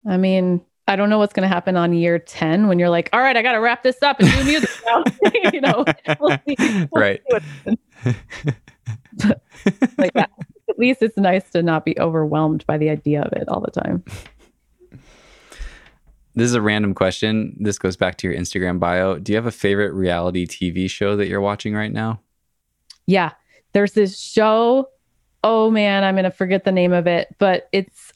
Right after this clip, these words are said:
Speaker 1: on Hulu, and it's about this,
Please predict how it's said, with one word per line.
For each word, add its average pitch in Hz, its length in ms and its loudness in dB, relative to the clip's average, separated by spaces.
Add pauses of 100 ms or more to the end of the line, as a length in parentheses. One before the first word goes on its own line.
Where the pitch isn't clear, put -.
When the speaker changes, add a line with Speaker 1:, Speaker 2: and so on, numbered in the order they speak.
Speaker 1:
on 196 260 0
Hulu, 208 600 2 (100)
and 180 680 -2
it's 185 340 -4
about 180 680 -2
this, - 500 -2